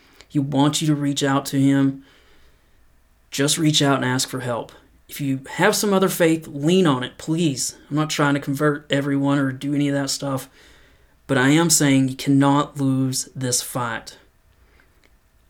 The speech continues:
If you don't have other faith, I'm telling you, God loves you. He cares amo-, about you more than you could possibly know. You can reach him at any time through prayer, through the Bible. If you don't have a Bible, download a Bible app.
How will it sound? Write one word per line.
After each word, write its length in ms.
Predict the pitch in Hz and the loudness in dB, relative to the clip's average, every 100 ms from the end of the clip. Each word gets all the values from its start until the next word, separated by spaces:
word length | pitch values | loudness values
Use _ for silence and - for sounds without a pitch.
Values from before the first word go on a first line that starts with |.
| _ _ _ | _ _ _
If 140 | - 156 | -2 0
you 60 | |
don't 180 | 190 180 | 2 2
have 220 | 165 156 | 2 0
other 160 | 156 151 | 2 0
faith, 280 | 143 143 139 | 0 0 2
I'm 100 | 135 | 0
telling 360 | 160 143 143 | 0 0 2
you, 120 | 143 139 | 0 -2
God 320 | 151 139 139 | -2 -2 0
loves 300 | 143 139 139 | 0 -2 -2
you. 80 | 139 | -4
He 80 | |
cares 280 | 131 143 139 | -2 0 0
amo-, 260 | 139 139 139 | 0 0 -2
about 480 | 139 - 139 139 147 | -6 -8 -6 -4 -4
you 200 | 143 139 | -6 -6
more 220 | 135 131 | -6 -4
than 100 | 131 | -4
you 60 | 131 | -4
could 160 | 127 - | -8 -10
possibly 560 | - 139 135 135 127 | -4 -4 -4 -4 -2
know. 380 | 127 131 127 127 _ _ _ _ _ _ _ - | 0 0 -2 -6 _ _ _ _ _ _ _ -10
You 60 | 156 | 0
can 120 | 147 | 2
reach 240 | 143 143 | 2 2
him 100 | 135 | 0
at 120 | 127 - | -2 0
any 220 | 135 135 | 2 2
time 360 | 139 131 127 | 0 0 -2
through 140 | 123 120 | -6 -12
prayer, 580 | - - 139 135 135 135 | -14 -2 0 2 0 -4
through 140 | - 151 | 0 0
the 80 | 131 | 0
Bible. 540 | - 131 127 135 - | -4 -2 0 -2 -4
If 100 | 160 | -2
you 40 | |
don't 120 | 143 151 | 2 2
have 80 | |
a 60 | 143 | 2
Bible, 420 | 135 135 139 143 | 0 0 0 0
download 380 | 135 139 135 135 | -2 0 0 0
a 40 | |
Bible 460 | 131 143 135 139 135 | -2 -2 -2 -2 -2
app. 260 | 123 120 | -4 -8